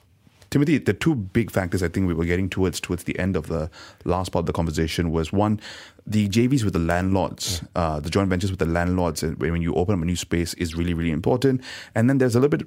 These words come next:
Speaker 1: of, been a little bit of a post-pandemic boom as, I guess, employers are trying to get people back in the o-, to the office and also maybe not have to handle their own office spaces.
Speaker 2: Yeah.
Speaker 1: Um, before we dive into that and get a bit more detail there, could you give us a sense in terms of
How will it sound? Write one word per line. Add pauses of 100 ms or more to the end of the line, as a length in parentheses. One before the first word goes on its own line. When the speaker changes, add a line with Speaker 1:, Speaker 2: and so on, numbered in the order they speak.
Speaker 1:
of,
been
a
little
bit
of
a
post-pandemic
boom
as, (320)
I
guess,
employers
are
trying
to
get
people
back
in
the
o-, (160)
to
the
office
and
also
maybe (480)
not
have
to
handle
their
own
office
spaces.
Speaker 2:
Yeah. (240)
Speaker 1:
Um, (220)
before
we
dive
into
that
and
get
a
bit
more (140)
detail
there,
could
you
give
us
a
sense
in
terms
of